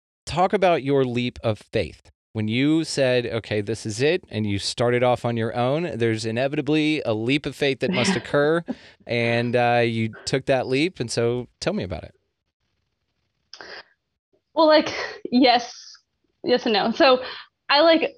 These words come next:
Speaker 2: dipped my feet in the water a little bit when I left the P R job, 'cause I told them, like, "I can't drive this far, and I also wanna go start my own business." And I was like, "I'm gonna go start,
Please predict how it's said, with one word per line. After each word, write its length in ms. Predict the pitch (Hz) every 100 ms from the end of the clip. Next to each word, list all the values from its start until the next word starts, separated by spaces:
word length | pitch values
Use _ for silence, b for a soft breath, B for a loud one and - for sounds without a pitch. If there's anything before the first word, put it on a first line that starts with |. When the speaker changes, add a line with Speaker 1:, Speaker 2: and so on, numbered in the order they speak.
| 220
Speaker 2:
dipped 280 | 254 254 -
my 180 | 294 285
feet 300 | - 262 -
in 60 |
the 80 | 262
water 480 | 254 247 294 311 330
a 60 | -
little 240 | 247 269
bit 180 | 294 302
when 120 | 262
I 80 | 247
left 180 | 240 -
the 80 | 247
P 180 | -
R 140 | 226 220
job, 240 | 226 233 233
'cause 100 | 220
I 100 | 190
told 300 | - 226 214
them, 140 | 226
like, 260 | 220 202 -
"I 120 | 214 214
can't 220 | 262 214
drive 220 | 208 202
this 180 | 208 -
far, 400 | 214 208 208 208 _ _ _ _ _ _ -
and 100 | 262
I 80 | 240
also 240 | 226 247
wanna 160 | 226 214
go 120 | 214
start 260 | - 202
my 140 | 202 196
own 120 | 196
business." 400 | 196 196 202 208 -
And 320 | 202 196 196
I 140 | 190
was 180 | 196 202
like, 260 | 214 208 - - _ _ -
"I'm 80 | 302
gonna 160 | 330 339
go 100 | 359
start, 380 | 339 311 311